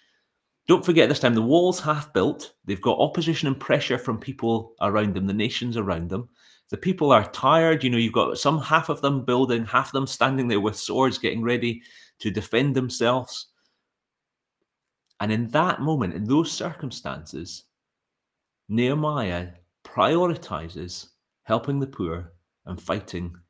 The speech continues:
injustice. See, when I, when I look at this, it brings to mind the story of the widow's mite. You know, and she's, she's praised, she's, you know, commended to us for giving out of her lack. So whatever lack you feel now, time, money,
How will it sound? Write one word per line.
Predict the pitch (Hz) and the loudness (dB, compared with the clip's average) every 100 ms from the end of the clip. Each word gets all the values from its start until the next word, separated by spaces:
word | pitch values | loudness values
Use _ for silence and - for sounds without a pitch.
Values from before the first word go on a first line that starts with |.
| - | -8
injustice. | 90 - 107 - - - - - _ _ _ _ _ _ _ | -6 -4 -4 -6 -14 -16 -18 -20 _ _ _ _ _ _ _
See, | - 127 | 4 4
when | 92 120 | 6 4
I, | 135 139 | 6 4
when | - 127 | 4 4
I | |
look | 131 190 - | 4 4 4
at | |
this, | 117 113 | 0 0
it | 82 | -2
brings | - 165 160 | 0 0 -2
to | 139 | -4
mind | 127 127 107 | -2 -2 -4
the | |
story | 104 - 117 127 107 | -6 -2 0 2 0
of | - 101 - | -2 -6 -6
the | - | -8
widow's | 98 117 117 95 | -2 -2 -2 -4
mite. | 123 131 85 - - _ _ _ _ | -4 -4 -4 -8 -20 _ _ _ _
You | 113 | 2
know, | 120 | 2
and | 113 | 2
she's, | - 127 - | 2 2 0
she's | - 127 101 - | -4 -4 -4 -8
praised, | - - 139 98 - | -6 -2 0 -2 -4
she's, | - 113 - | -2 -2 0
you | 127 | -2
know, | 110 | -2
commended | - - 131 165 180 165 139 | -6 -6 -2 0 2 0 -2
to | - | -6
us | - 104 82 - - _ _ _ _ | -2 -4 -4 -12 -14 _ _ _ _
for | 101 | -8
giving | 98 123 127 113 | -2 -2 2 2
out | 113 | 0
of | 95 | -2
her | 104 | -4
lack. | 95 123 98 - - _ _ _ _ _ _ _ _ _ _ _ | -2 0 0 -4 -20 _ _ _ _ _ _ _ _ _ _ _
So | - 127 120 - - | -2 2 2 0 -2
whatever | 135 170 185 | 2 2 2
lack | 143 151 143 - - | 4 4 4 0 -6
you | |
feel | 123 120 98 | -4 -2 0
now, | 90 92 113 113 - - _ _ | 2 2 0 -4 -12 -20 _ _
time, | - 92 101 123 117 - | -4 -2 0 -4 -8 -6
money, | 92 101 117 156 - | -2 0 -2 -6 -12